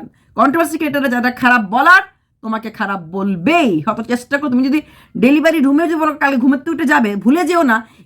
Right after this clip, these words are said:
এই, এ, মিতু, মিতু ডেলিভারির সময় পর্যন্ত মিতুদের, মিতুদের পরিবারটাকে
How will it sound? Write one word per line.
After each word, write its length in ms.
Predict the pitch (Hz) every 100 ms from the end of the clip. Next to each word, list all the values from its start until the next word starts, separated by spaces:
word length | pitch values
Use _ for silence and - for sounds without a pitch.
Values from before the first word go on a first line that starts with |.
| -
এই, 380 | 294 359 339 -
এ, 240 | 202 214 208
মিতু, 560 | 220 330 349 277 180 - _ _ -
মিতু 420 | 226 320 330 359
ডেলিভারির 560 | 254 254 285 311 320 330
সময় 380 | - 311 311 330
পর্যন্ত 320 | 285 254 247
মিতুদের, 360 | 240 254 247 240
মিতুদের 320 | 269 247 262
পরিবারটাকে 840 | 269 320 277 247 247 240 220 196